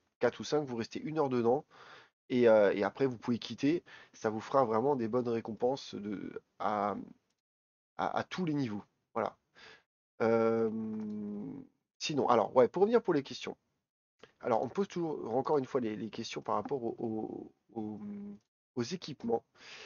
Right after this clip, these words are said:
J'en profite. Alors, euh,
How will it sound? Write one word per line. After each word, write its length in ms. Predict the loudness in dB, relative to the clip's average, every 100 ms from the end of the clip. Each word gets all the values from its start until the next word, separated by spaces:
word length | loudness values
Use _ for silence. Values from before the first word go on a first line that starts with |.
| -20 -20 _ -6
J'en 160 | -4
profite. 520 | -2 -2 -4 -10 -16 _ _ _ _ _ _ _ _ _ _ _ _
Alors, 300 | 6 8 8
euh, 520 | 6 6 4 2 -2